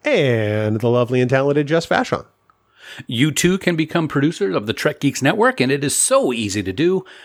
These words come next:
Speaker 2: Just head on over to patreon dot com slash Trek Geeks today for all the details.
Speaker 1: Dan, next week, it is the return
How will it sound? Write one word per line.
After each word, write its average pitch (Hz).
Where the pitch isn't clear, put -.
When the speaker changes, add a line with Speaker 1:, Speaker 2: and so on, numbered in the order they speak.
Speaker 2:
Just -
head 139
on 135
over 127
to 107
patreon 165
dot 151
com 160
slash -
Trek 240
Geeks 240
today 104
for 117
all 110
the 120
details. 90
Speaker 1:
Dan, 123
next 127
week, 139
it 208
is 220
the 143
return 143